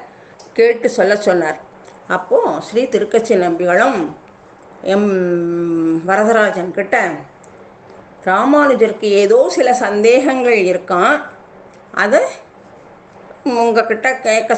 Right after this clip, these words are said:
சொல்லியிருக்கார் ராமானுஜர்னு சொன்னார். சொன்ன உடனே பெருமாள் என்ன பண்ணினார்? "ராமானுஜருக்கு தெரியாதா? என்னமோ என்கிட்ட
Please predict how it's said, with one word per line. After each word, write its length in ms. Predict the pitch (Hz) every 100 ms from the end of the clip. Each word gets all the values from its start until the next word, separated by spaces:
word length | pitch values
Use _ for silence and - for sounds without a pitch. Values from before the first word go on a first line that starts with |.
| 233
சொல்லியிருக்கார் 580 | 185 175 170 - 170 165
ராமானுஜர்னு 680 | 160 165 170 165 175 202 240
சொன்னார். 540 | 214 175 170 160 - - -
சொன்ன 380 | - 139 175
உடனே 720 | 190 180 180 202 226 190 160 - - - - - - -
பெருமாள் 360 | 180 202 214 208
என்ன 260 | 185 220
பண்ணினார்? 520 | 226 202 220 214 196
"ராமானுஜருக்கு 960 | 160 170 208 277 285 277 240 247 240 269
தெரியாதா? 760 | - 233 240 247 240 240 269 233 170 - - - - - - - - - 139
என்னமோ 380 | 151 160 233 320
என்கிட்ட 560 | 320 320 262 262 247